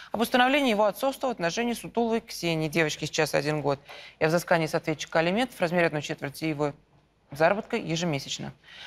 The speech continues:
Ответчик иск не при-, не признает. Галина, поясните, пожалуйста, в свидетельстве о рождении в графе «Отец»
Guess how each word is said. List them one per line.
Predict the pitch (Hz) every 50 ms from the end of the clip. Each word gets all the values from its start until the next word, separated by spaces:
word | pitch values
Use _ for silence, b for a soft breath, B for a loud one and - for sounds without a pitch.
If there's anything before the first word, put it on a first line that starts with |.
| B B B
Ответчик | B 180 - 247 269 247 - 202 -
иск | 196 - - -
не | - - 160 180 220
при-, | 226 - 220 220 196
не | - - 151 160 175 202 208
признает. | 208 202 180 190 190 175 151 139 135 -
Галина, | - - - 190 185 180 170 156
поясните, | - 190 180 208 208 180 - -
пожалуйста, | 170 160 147 151 147 151 - 143
в | -
свидетельстве | - 165 160 208 214 - - - - 180
о |
рождении | 165 160 151 151 170 170 147
в | 135
графе | - 156 151 151 - 208
«Отец» | 190 165 - - 170 151 - - -